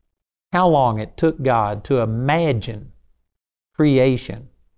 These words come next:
and imagine everything that we were gonna need. But I believe that he thought this through. Now, because he's God, maybe he could do it super quickly. But I wouldn't be surprised if the Lord didn't spend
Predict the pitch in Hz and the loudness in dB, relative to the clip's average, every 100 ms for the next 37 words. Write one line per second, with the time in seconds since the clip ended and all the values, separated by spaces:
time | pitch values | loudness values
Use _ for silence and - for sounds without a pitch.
0 | _ _ - 147 131 131 156 185 175 120 | _ _ -4 -2 0 0 2 4 4 2
1 | 107 101 - 151 185 165 165 147 156 156 | -4 -8 -8 0 0 0 0 0 -2 -2
2 | 131 117 120 143 156 127 120 120 117 113 | -2 -4 -2 0 0 0 -4 -4 -4 -4
3 | 117 110 101 101 101 _ _ _ _ _ | -4 -4 -8 -12 -18 _ _ _ _ _
4 | _ _ _ - 147 165 247 156 143 147 | _ _ _ -4 -2 2 2 4 4 2
5 | 127 104 120 185 156 - 160 160 - 147 | 0 -2 0 -2 -2 0 2 0 0 -2
6 | 143 - 123 107 117 113 117 160 160 156 | -2 -4 -4 -2 -4 -4 -4 0 0 2
7 | 170 143 127 139 175 190 123 135 165 147 | 0 -2 0 2 2 0 0 2 2 2
8 | 143 165 131 113 139 143 139 - - 175 | 0 0 -2 0 2 2 0 -4 -2 0
9 | 160 147 - 147 - - - - 131 127 | -2 -4 0 0 -2 -14 -14 -2 0 2
10 | 143 156 147 147 143 147 139 123 127 135 | 2 2 2 2 0 -2 -2 -6 -2 0
11 | 160 151 127 120 127 120 143 143 127 151 | 0 0 -2 -4 -6 -2 -2 -2 -2 -2
12 | 147 - - 151 147 143 | -4 -8 -6 -4 -2 -4